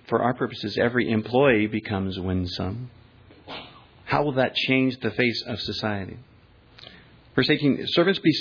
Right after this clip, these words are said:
be submissive to your masters with all fear."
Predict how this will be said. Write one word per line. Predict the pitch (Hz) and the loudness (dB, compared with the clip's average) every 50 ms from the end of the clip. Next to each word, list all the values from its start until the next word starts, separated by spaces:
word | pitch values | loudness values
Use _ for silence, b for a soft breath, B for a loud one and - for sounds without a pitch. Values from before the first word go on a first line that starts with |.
| - - 127 | -4 0 2
be | 160 180 | 2 2
submissive | 170 - 151 139 151 165 - 170 151 - | 2 0 0 2 2 2 2 0 0 0
to | - - | 2 2
your | 160 160 - 131 131 127 | 2 2 6 6 6 6
masters | 127 131 135 143 - 127 113 107 | 6 4 2 0 -2 -6 -8 -4
with | 113 117 - - | -4 -6 -4 0
all | - 123 127 127 127 127 123 - - | 0 2 2 2 2 0 -2 -4 -4
fear." | - 127 117 107 101 | 0 2 2 2 2